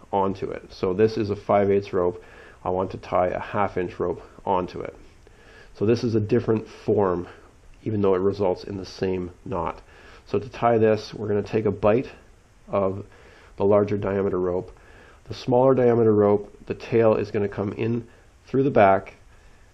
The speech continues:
It's gonna go around behind, and then it's going to tuck through and under like that. Then you're gonna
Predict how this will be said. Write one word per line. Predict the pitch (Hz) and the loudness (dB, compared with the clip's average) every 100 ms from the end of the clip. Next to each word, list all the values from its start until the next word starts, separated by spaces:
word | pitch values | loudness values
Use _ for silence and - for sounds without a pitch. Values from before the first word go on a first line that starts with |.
| - | -16
It's | - | -8
gonna | 110 104 | -4 0
go | 95 95 | 0 0
around | 101 101 117 127 | -2 0 0 -2
behind, | 123 107 101 95 98 - - - - - _ - - - - - - - - | -4 -4 -2 -2 -6 -10 -20 -20 -20 -20 _ -20 -20 -20 -20 -20 -20 -20 -12
and | 104 | -8
then | 101 | -8
it's | 107 | -6
going | 101 98 | -6 -6
to | - | -10
tuck | - - 107 - - - - _ _ _ _ _ - - | -10 -6 -6 -8 -18 -20 -20 _ _ _ _ _ -20 -10
through | 101 92 92 95 - - - - - - - - - - - - _ 104 | -2 0 -2 -6 -12 -20 -20 -20 -20 -20 -20 -20 -20 -20 -20 -20 _ -12
and | 87 | -10
under | 90 85 - | -8 -10 -10
like | 52 - | -10 -10
that. | - - - - - - - - - | -10 -12 -14 -20 -20 -20 -20 -18 -8
Then | 92 | -8
you're | 95 | -6
gonna | 92 85 | -8 -8